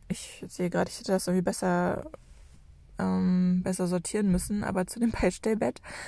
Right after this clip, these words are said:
würde auch noch das Stilllicht passen. Also es passt ja alles in das Thema Kinderzimmer rein oder Babyzimmer. Ähm,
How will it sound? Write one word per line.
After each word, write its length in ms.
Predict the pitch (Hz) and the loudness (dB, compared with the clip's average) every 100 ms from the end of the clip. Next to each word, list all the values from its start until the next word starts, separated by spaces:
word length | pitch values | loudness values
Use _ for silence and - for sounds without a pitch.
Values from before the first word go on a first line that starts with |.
| 311 269 | -8 -6
würde 240 | - 208 - | 0 2 4
auch 80 | 185 | 2
noch 120 | 185 | 2
das 200 | 185 - | -2 -4
Stilllicht 460 | - 269 202 - | 0 2 2 -2
passen. 500 | - - - - 254 - - - - | -8 -8 -8 -8 -10 -14 -16 -18 -8
Also 220 | - 247 190 | 2 2 2
es 100 | 180 | -4
passt 240 | 185 - | -6 -4
ja 60 | - | -2
alles 260 | 175 - | 0 -2
in 100 | - | 0
das 140 | 175 - | -2 -2
Thema 360 | 175 170 170 | 0 2 2
Kinderzimmer 680 | 170 185 190 185 - 175 175 | 2 2 2 0 -2 0 2
rein 220 | 180 175 - - - - - | 0 0 -2 -12 -20 -16 -4
oder 160 | - | -2
Babyzimmer. 680 | 226 175 175 - 180 175 170 - - - - - | 0 2 2 0 2 4 4 0 -12 -18 -18 -4
Ähm, 560 | 185 185 185 180 180 | 2 6 8 8 6